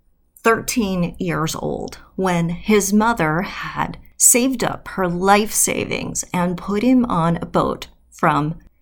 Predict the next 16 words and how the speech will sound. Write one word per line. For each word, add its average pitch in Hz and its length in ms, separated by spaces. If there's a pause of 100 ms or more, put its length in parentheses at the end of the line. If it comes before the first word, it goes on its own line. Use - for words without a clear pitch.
(140)
a 156 100
little 208 360
town 185 500
called 165 440
Reggio 208 600
Calabria 165 880
in 170 320
Italy, 175 540
very 175 280
rural 180 560
area, 156 520 (280)
and 185 160
sent 180 260
him 175 140
to 170 220
America. 156 600